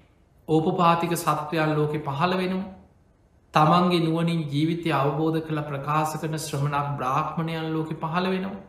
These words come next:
මෙන්න මේ අවබෝධය, දැනුම, වැටහීම ඇති වෙනවා. ඒකට කියනවා ලෞකික සම්මාදිට්ඨිය. මේ අවබෝධය තුල පිහිටලා එයා පින් කරනවා.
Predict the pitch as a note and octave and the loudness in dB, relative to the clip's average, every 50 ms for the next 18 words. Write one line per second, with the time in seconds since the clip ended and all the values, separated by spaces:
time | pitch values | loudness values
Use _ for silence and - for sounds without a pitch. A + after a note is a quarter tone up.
0 | - _ _ _ _ _ _ - _ _ _ _ _ - D3+ D#3 E3+ G3 G#3+ A3+ | -20 _ _ _ _ _ _ -20 _ _ _ _ _ 0 2 4 6 6 6 6
1 | A#3+ A#3 A3 A3 G#3 F3+ E3 E3+ F#3 F#3+ F#3 E3+ D3+ C#3 - C#3 C3 B2 - - | 6 6 6 6 6 6 6 6 6 6 4 2 2 0 0 -2 -6 -8 -10 -14
2 | - - - _ - C3 C3 C3+ D3 D#3+ F#3+ G#3 F#3+ D#3 C3 C#3 C#3 C3+ C#3 D#3 | -18 -20 -20 _ -12 -6 -2 0 2 4 4 4 2 2 0 -2 -2 -4 -2 -2
3 | F3 E3 F#3 E3+ C#3+ C#3 C3 C#3 C#3 - - B2+ A#2 A2+ - - - - - - | -4 -2 -2 -2 0 0 -2 -2 -4 -6 -8 -8 -8 -8 -10 -14 -18 -16 -8 -4
4 | D3 C#3+ D3+ D#3 D3 D3+ D3+ D3 C#3 C#3 C3+ C3+ C3 B2+ B2+ C3 D3+ E3 - - | -4 -2 0 0 -2 -2 -4 -2 -2 0 0 0 0 0 2 2 2 2 0 -2
5 | G#3 G3 - F3+ - - D3+ C#3+ C#3+ C#3 C3+ C3+ B2+ - - - - - - - | -6 -8 -8 -6 -6 -4 -4 -2 -2 -4 -6 -6 -8 -8 -10 -12 -12 -16 -20 -20
6 | - - - - - _ _ _ _ _ _ _ - - _ _ _ _ _ _ | -20 -20 -20 -20 -20 _ _ _ _ _ _ _ -20 -20 _ _ _ _ _ _
7 | _ _ _ _ _ - _ _ _ _ _ _ _ _ _ _ _ _ _ - | _ _ _ _ _ -20 _ _ _ _ _ _ _ _ _ _ _ _ _ 6
8 | F#3+ G#3+ G#3+ G3 G3+ A3 G#3+ A3+ A3+ A3 A3+ A3 A3 A3+ G#3+ G#3+ G#3 G#3+ G3 F3 | 8 10 10 12 10 10 8 8 6 6 6 4 4 4 4 4 4 2 2 2
9 | G3 G#3 G3+ G#3+ G#3 G3 F#3+ F#3+ G3 G3 G3 G3 G3 G#3 B3 B3 A3+ G#3 D#3 C3+ | 4 4 2 2 2 2 4 4 4 4 2 2 0 0 0 0 0 0 0 0
10 | B2+ A#2+ A2+ - - | 0 -4 -6 -8 -12